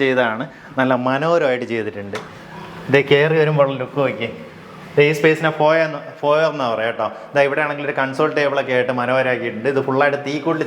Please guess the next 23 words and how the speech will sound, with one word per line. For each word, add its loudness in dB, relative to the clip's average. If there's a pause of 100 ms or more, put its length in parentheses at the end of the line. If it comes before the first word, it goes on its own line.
ചെയ്തതാണ്. 2 (280)
അതുപോലെ 2
തന്നെ -4
ദാ 2 (140)
ഈ -2
ഗ്ലാസ് 0
നോക്കിയേ. -2 (540)
ഇത് 6 (220)
ഈ 4
ഫ്രെയിം 2
ഫുള്ളായിട്ട് 2 (580)
തേക്കിൽ 4 (100)
ചെയ്ത 2
വർക്കാണ്. -2 (600)
നല്ല 4 (140)
നീറ്റായിട്ടുണ്ട്. 2
നമ്മൾ 2 (100)
കയറി 4
വരുമ്പം -2
തന്നെയുള്ള -2
ഒരു -2
ആംബിയൻസ് -4
നോക്കിയേ. -6